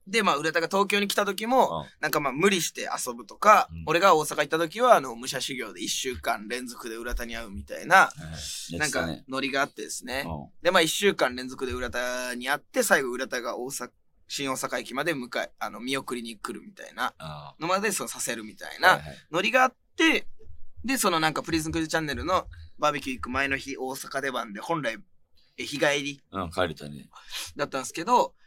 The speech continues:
Speaker 1: なんか、浦田と飯行く、なんか、ノリの強制力があってね。浦田と飯に行くっていうことの強制力。
Speaker 2: いや、そう、自分で、
Speaker 1: <laughs>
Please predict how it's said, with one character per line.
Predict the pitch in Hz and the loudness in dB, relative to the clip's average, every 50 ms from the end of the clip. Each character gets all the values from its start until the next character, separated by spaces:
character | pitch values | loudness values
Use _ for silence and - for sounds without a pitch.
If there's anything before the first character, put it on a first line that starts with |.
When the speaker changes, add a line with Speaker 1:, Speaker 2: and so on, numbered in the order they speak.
| - - | -12 -10
Speaker 1:
な | 143 | -6
ん | 123 | -4
か、 | 135 | -2
浦 | 139 143 143 | 0 2 2
田 | 135 147 131 | 2 0 -2
と | - 135 | -2 -2
飯 | 135 139 135 135 - 143 | -2 -2 -2 -2 -2 -4
行 | 139 - | -6 -8
く、 | - 120 104 101 98 _ _ _ _ | -8 -10 -10 -10 -12 _ _ _ _
な | - 131 | -14 -12
ん | 127 | -10
か、 | 113 | -8
ノ | 117 131 131 | -6 -4 -2
リ | 139 143 | -2 -2
の | 143 139 139 | -2 -2 -2
強 | - 165 147 147 | 0 2 2 2
制 | 143 - 165 131 | 2 2 0 0
力 | 113 107 - - | -2 -4 -10 -12
が | - 71 | -10 -10
あ | 76 | -10
っ | - | -10
て | - - 98 | -12 -18 -18
ね。 | 113 139 - _ _ - _ | -16 -18 -18 _ _ -18 _
浦 | - 135 147 | -4 -4 -4
田 | 147 | -2
と | 151 156 160 | -2 0 2
飯 | 160 165 156 - - 190 185 | 4 4 4 2 0 -2 0
に | 170 156 | 0 -2
行 | 151 - 180 175 | 0 0 -2 -2
く | |
っ | |
て | 175 - 151 | -2 -2 -4
い | |
う | 143 | -4
こ | - - 143 | -4 -4 -2
と | 160 156 | -2 -2
の | 147 135 | -2 -2
強 | - - 151 151 | -2 0 0 2
制 | - - 156 135 | 2 2 2 0
力。 | 120 120 - - - - - - - - 67 71 | 0 -2 -8 -12 -14 -14 -14 -12 -10 -10 -10 -10
Speaker 2:
い | 69 | -12
や、 | - - | -14 -14
そ | - 76 | -16 -14
う、 | |
自 | 73 - 90 87 | -14 -12 -12 -10
分 | 87 87 82 80 | -10 -10 -8 -6
で、 | 85 87 80 - - _ _ _ - | -4 -4 -4 -4 -8 _ _ _ 0
Speaker 1:
<laughs> | - - - - - - - - _ _ _ | 2 2 2 2 -2 -10 -14 -18 _ _ _